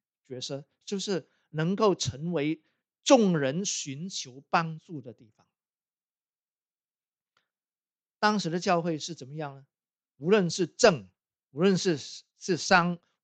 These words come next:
无论是平民百姓，都要去的地方。那个也就是这个每一个城市里面那个邪教，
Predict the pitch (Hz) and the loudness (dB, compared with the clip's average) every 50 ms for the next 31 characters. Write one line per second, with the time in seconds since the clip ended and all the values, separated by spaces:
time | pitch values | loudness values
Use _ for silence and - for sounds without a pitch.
0 | 139 147 190 214 202 175 170 - 196 185 - _ - - - 160 175 196 202 185 | 2 6 6 6 6 6 2 0 -2 -2 -2 _ -12 -10 -2 0 0 0 0 -2
1 | 160 151 165 185 180 - 160 - - 120 - - 170 151 123 113 _ _ _ _ | -4 -8 -8 -10 -8 -8 -8 -8 -8 -8 -6 -6 -6 -8 -10 -14 _ _ _ _
2 | _ _ _ _ _ _ _ _ _ _ _ _ _ _ _ _ _ _ _ _ | _ _ _ _ _ _ _ _ _ _ _ _ _ _ _ _ _ _ _ _
3 | _ _ 202 202 202 180 160 139 - - - 165 135 120 - - 120 _ _ _ | _ _ -4 -2 -2 -2 -4 -6 -8 -8 -8 -8 -10 -12 -16 -20 -20 _ _ _
4 | _ _ _ _ _ _ _ _ _ _ _ _ _ _ _ _ _ _ _ - | _ _ _ _ _ _ _ _ _ _ _ _ _ _ _ _ _ _ _ -2
5 | 262 277 240 220 - - _ _ _ _ _ _ _ _ _ _ _ - 151 160 | 0 0 0 0 -2 -4 _ _ _ _ _ _ _ _ _ _ _ -8 -6 -6
6 | 135 120 120 - - 254 247 190 151 - - 208 185 156 - _ _ _ - - | -4 -6 -8 -8 -6 -4 -2 -2 -4 -2 -2 -2 -2 -2 -4 _ _ _ -6 -6
7 | - - - _ _ 196 196 202 196 156 139 135 - _ 160 147 131 127 165 190 | -6 -6 -8 _ _ _ -6 -2 -2 -2 -2 -2 -8 _ -16 -14 -10 -8 -6 -2
8 | 214 214 175 - - - 131 143 160 - 226 202 180 143 117 131 165 160 147 165 | -2 -2 -4 -4 -10 -16 -10 -6 -4 -4 -4 -4 -8 -10 -12 -14 -14 -14 -12 -12
9 | 175 170 151 - - - - 123 107 98 _ - 180 | -12 -12 -10 -10 -12 -12 -14 -18 _ _ _ -8 -8